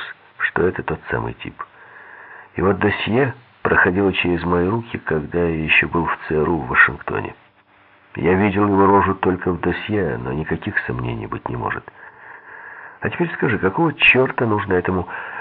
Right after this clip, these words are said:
высококвалифицированному физику на борту тарелки? А? И еще одно совпадение. Не так ли?» Они подъехали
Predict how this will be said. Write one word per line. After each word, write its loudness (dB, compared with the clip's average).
высококвалифицированному -4
физику -6
на -4
борту -4
тарелки? -6
А? -2
И -2
еще 2
одно -6
совпадение. -6
Не -4
так -4
ли?» -8
Они 0
подъехали 0